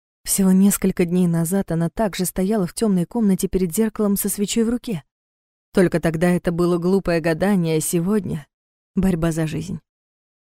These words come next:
Поэтому желание добиться результата было куда сильнее. Поймав себя на этой мысли, Диана покосилась на свечу. Ведь та комната, где они смогли отдохнуть и согреться,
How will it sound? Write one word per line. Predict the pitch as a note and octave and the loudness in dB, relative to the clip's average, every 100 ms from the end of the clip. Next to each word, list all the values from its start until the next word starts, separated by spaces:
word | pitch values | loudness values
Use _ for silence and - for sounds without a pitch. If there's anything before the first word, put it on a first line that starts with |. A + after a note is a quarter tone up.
| _ _ | _ _
Поэтому | F3+ F#3 F#3 F3+ | -2 0 0 0
желание | F3+ F#3 F3+ F3 | 0 0 0 0
добиться | F3 F3 - F#3 | -2 -2 -2 -2
результата | E3+ F3 E3+ F#3+ - | 0 0 0 -2 -2
было | E3+ F#3 F#3 | 0 0 0
куда | A3 E3+ E3 | 0 0 -2
сильнее. | - D3+ D#3 D3 D#3+ - _ _ _ _ _ _ _ | -2 -4 -4 -6 -10 -14 _ _ _ _ _ _ _
Поймав | - G3 F#3 F3+ | 0 2 2 0
себя | - F3+ | -2 0
на | F#3 F3 | 0 0
этой | F3 | 0
мысли, | F#3 G#3+ - - _ _ _ _ _ - | 0 0 -4 -8 _ _ _ _ _ 0
Диана | F#3 G#3+ G#3 G#3 G3+ | 2 4 2 2 0
покосилась | G3+ G#3 - G#3 F#3+ F3+ | 0 -2 -2 0 0 0
на | G3 | -2
свечу. | - G3+ - F3+ E3 _ _ _ _ _ _ _ - | -2 -4 -4 -6 -10 _ _ _ _ _ _ _ -2
Ведь | G#3+ - - | -2 -2 -2
та | G3 F#3 | -4 -4
комната, | - G#3 F3+ E3 E3 | -2 0 0 -2 -2
где | F3 | 0
они | F#3 G3 | 0 0
смогли | - F#3 F#3 G#3 | 0 -2 0 -2
отдохнуть | F3 F3 F#3 G#3+ F#3+ | -2 -4 -2 -2 -2
и | |
согреться, | E3+ E3+ F#3 A3 - | -4 -2 -2 -4 -6